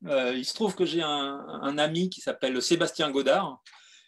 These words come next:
qui est, euh, lui-même, euh, app-, apprenti marin. Il aimerait pas que je dise qu'il est marin, parce que, euh, apprenti charpentier de marine plutôt, hein, parce qu'il est marin, mais il est pas, il est pas charpentier de marine, il est apprenti charpentier de marine, donc il va faire des, il va faire des, des stages dans des chantiers. Il est allé en, en Suède notamment, il est allé,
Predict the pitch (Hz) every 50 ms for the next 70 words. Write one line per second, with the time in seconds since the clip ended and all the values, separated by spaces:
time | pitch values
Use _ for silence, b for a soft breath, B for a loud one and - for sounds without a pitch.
0 | B B - - - 147 156 151 151 147 135 135 135 131 135 139 147 156 156 160
1 | 160 160 147 139 135 131 127 123 123 123 120 120 120 123 127 127 123 - - 143
2 | - 151 139 - - 156 143 - - 170 147 127 123 151 165 151 135 131 123 123
3 | 120 - 135 117 120 113 120 117 120 139 135 - - 135 120 123 120 123 117 120
4 | 135 135 123 113 107 110 110 120 135 135 147 147 - - - 139 - 160 143 -
5 | 170 - - 156 139 - 165 143 139 131 131 131 127 117 - 123 - - 110 101
6 | 101 98 _ - - - - 113 - - - 127 120 127 120 131 131 135 143 151
7 | 143 127 120 120 120 120 123 123 - 127 123 - - 139 113 120 120 - 135 127
8 | 123 120 - - 123 - - - - - 127 120 123 120 131 160 175 151 123 120
9 | 117 117 123 - - 160 - - - - - 135 - 131 117 139 135 127 123 117
10 | 123 156 165 147 127 123 123 120 135 131 - - 139 135 127 127 120 - B B
11 | B B B B B - 120 117 127 120 - - 139 135 127 123 123 117 117 113
12 | 113 113 110 127 120 - - - 143 147 143 135 135 123 120 113 117 113 - -
13 | 139 123 117 - - 143 147 156 160 156 147 127 117 113 110 110 113 120 117 113
14 | 110 110 113 110 - - - - 147 156 139 135 123 117 - 127 120 123 135 147
15 | 151 147 135 123 117 110 110 110 110